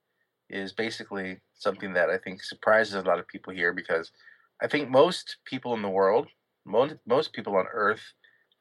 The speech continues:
think of age as beginning, your life as beginning, you know, maybe not biologically speaking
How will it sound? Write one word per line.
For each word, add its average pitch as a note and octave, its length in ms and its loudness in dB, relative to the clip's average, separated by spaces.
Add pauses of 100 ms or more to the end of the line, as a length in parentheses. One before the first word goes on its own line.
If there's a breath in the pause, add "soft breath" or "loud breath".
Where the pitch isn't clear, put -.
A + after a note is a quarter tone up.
(160)
think A#2 240 0 (160)
of G#2+ 340 4 (680)
age C3+ 560 0 (200)
as A2+ 160 -2
beginning, G#2 580 -6 (640)
your G#2+ 120 -2
life B2 340 4 (340)
as G#2 140 -10
beginning, F#2+ 640 -8 (880)
you G2+ 80 -6
know, F2+ 100 2
maybe G#2 220 -4
not G2+ 240 0
biologically G2+ 640 0
speaking F#2 560 -16